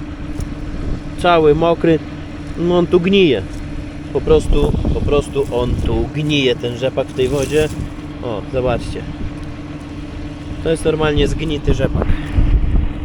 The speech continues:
Tutaj ten, ten kawałek w tym mokrym, o.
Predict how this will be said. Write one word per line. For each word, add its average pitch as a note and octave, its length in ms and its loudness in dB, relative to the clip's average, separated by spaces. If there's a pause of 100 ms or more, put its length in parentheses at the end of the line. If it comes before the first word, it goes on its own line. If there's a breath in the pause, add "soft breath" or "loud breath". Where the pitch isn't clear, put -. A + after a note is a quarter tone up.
(160)
Tutaj B2 320 -2 (440)
ten, C#3 120 -4
ten C3+ 300 -4
kawałek C3+ 480 2 (920)
w - 40 -6
tym D3 300 -6
mokrym, D3+ 460 -4
o. A#2+ 140 -8